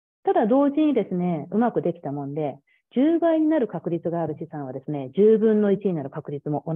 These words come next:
じぐらいあるんですね。それなので、あの、えっと、儲かりますよってお話があるときは、大体そういうふうにどっか投機的なリスクがありますので、あくまで、まあ、最悪なくなっ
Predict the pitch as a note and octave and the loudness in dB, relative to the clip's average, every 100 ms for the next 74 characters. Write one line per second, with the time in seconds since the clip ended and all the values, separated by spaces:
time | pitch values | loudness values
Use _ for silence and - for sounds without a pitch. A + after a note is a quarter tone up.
0 | F3 G#3+ A#3 F3+ D3 D3 C#3 - G3+ C#4+ | -2 -2 0 -2 -6 -8 -12 -8 -6 -6
1 | - _ _ _ _ - C#4+ C#4+ D4 C4 | -8 _ _ _ _ -2 2 4 4 4
2 | D4 C#4+ A3+ - - - G#3 F#3+ F3+ F3 | 4 2 0 -10 -16 -4 0 0 0 -2
3 | D#3+ - _ _ _ _ _ _ _ _ | -6 -10 _ _ _ _ _ _ _ _
4 | _ E3 F3 E3 F#3+ C#4+ F4 F4 F#4 F4+ | _ -6 -2 0 0 0 -2 -2 -2 -2
5 | D#4 D#4+ D#4+ A3 G#3 A3 A3 B3 B3+ B3+ | -2 -2 0 -2 -2 -6 -6 -6 -4 -6
6 | G3+ F#3+ G3 F3 C#3+ C4 C#4+ E4 E4 D#4+ | -8 -8 -6 -4 -2 -4 -2 -2 -4 -4
7 | D4+ D#4 D#4 D#4 D4 G#3 D#3 - C4+ C4 | -8 -6 -4 -4 -4 -4 -6 -6 -6 -6
8 | F3+ - A3+ A3+ - A#3 A3+ A3 A#3 - | -10 -6 -6 -6 -8 -8 -8 -8 -10 -10
9 | D#3+ D3+ D#3+ F3 F3+ D3+ D3+ E3 B3+ G#3 | -10 -8 -8 -8 -10 -10 -6 -2 -2 -4
10 | - _ _ _ - D#4+ G#4 F4 B3 F#3+ | -8 _ _ _ -10 -4 0 2 2 0
11 | D#3+ - _ A3+ C4 - - _ C#4 E4+ | -2 -14 _ -2 -2 -2 -10 _ -4 0
12 | F#4 F#4 E4 D#4+ E4+ F#4 | 0 0 -2 -2 -2 -2